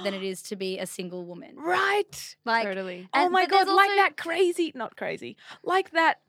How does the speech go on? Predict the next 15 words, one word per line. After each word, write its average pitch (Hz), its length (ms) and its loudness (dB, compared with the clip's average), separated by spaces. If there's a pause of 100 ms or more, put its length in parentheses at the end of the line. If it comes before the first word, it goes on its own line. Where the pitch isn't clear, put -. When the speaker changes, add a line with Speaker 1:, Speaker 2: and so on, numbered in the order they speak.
(500)
Speaker 2:
uh, - 40 -10 (360)
man 285 480 0
with 247 200 -4
the 254 140 2
interesting 269 520 -6
<laughs> 269 60 -10
opinions 302 580 -2
told 277 340 0
me 285 460 -2 (340)
on 494 160 6
Speaker 1:
<laughs> - 0 -
Speaker 2:
our 330 520 6
<laughs> - 20 -8
wild 320 520 4
date. 339 440 0